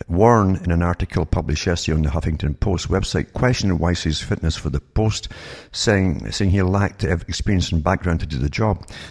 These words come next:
Durbin and Warren also have concerns about Lazard's role in several tax inversion deals in which companies reduced their U S tax bills by moving their addresses overseas. People familiar with their views have said,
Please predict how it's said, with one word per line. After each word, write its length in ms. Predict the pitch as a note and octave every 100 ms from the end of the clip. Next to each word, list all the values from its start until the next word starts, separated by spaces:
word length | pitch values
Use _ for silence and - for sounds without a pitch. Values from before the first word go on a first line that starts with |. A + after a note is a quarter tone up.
| -
Durbin 320 | F#2+ G2+ E2+ E2
and 140 | E2
Warren 240 | F2+ F2+
also 260 | D#2+ F2+ E2
have 140 | D#2+
concerns 340 | - E2 E2+ D2+
about 180 | D2+ D#2+
Lazard's 480 | - D#2+ D#2+ D2
role 300 | E2+ F2 F2
in 80 | D#2+
several 460 | D2+ - F2 D#2+ D2
tax 400 | - G2 - E2+
inversion 500 | D#2 E2+ F2+ - E2+
deals 320 | E2 E2 D#2+
in 120 | F#2
which 280 | - - - - - -
companies 380 | - - F2+ E2
reduced 340 | D#2 E2 E2
their 80 | D#2+
U 180 | D#2 D#2+
S 140 | D2+
tax 320 | - G#2 F#2 -
bills 220 | E2 D#2+
by 160 | F2
moving 260 | E2+ D#2+ D#2+
their 80 | D2+
addresses 560 | D2+ E2+ D#2+ - D2+ -
overseas. 800 | E2 C#2+ D2 - F#2 F#2 D#2+ - - - - -
People 240 | - F2
familiar 400 | - F2 E2 D#2+
with 180 | D2 D2
their 140 | D#2 C#2+
views 400 | D2+ D2+ C#2+ -
have 200 | C#2 -
said, 300 | - F#2